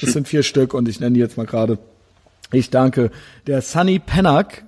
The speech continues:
von der Bierfabrik, ähm, dem Malte Schrader, der Christina Friedrich und dem René Prutsch.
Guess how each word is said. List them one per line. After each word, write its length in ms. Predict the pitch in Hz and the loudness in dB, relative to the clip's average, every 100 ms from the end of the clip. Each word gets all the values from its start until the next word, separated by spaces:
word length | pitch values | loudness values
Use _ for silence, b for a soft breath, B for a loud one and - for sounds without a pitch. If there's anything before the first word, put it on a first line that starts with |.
| _ _ _ _ _ _ | _ _ _ _ _ _
von 220 | - 143 | -2 2
der 100 | 151 | 2
Bierfabrik, 760 | 160 226 190 113 123 165 - _ _ _ _ _ _ _ - - | 2 0 0 -4 -4 -6 -10 _ _ _ _ _ _ _ -20 -10
ähm, 480 | 151 151 151 156 160 | -4 0 0 -2 -2
dem 140 | 156 | -2
Malte 300 | 156 156 202 | 0 0 -2
Schrader, 760 | 214 - 165 170 139 202 233 b b b b - | -6 0 4 6 4 2 -2 b b b b -12
der 100 | 127 | -8
Christina 520 | 165 - 190 202 190 | -6 -4 -2 0 0
Friedrich 720 | - 196 226 139 139 220 - _ _ _ _ | -2 -2 0 4 4 2 -8 _ _ _ _
und 200 | - 151 | -6 -4
dem 180 | 170 165 | -2 -4
René 560 | - 123 143 156 196 220 - | -4 -2 0 2 2 0 -4
Prutsch. 600 | - - 175 - - - | -8 0 2 2 -2 -4